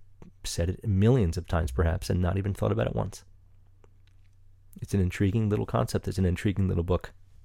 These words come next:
believe me. Now, here's something that really got this whole episode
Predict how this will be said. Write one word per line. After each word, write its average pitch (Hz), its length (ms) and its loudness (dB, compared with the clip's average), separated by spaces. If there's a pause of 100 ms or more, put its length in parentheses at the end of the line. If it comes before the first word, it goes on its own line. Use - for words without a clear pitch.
believe 90 300 0
me. 82 120 -4 (1080)
Now, 113 140 0
here's 214 240 -2
something 98 440 0 (640)
that 98 340 2 (1080)
really 139 380 4
got - 220 0
this 120 120 -2
whole 120 180 4
episode - 380 -4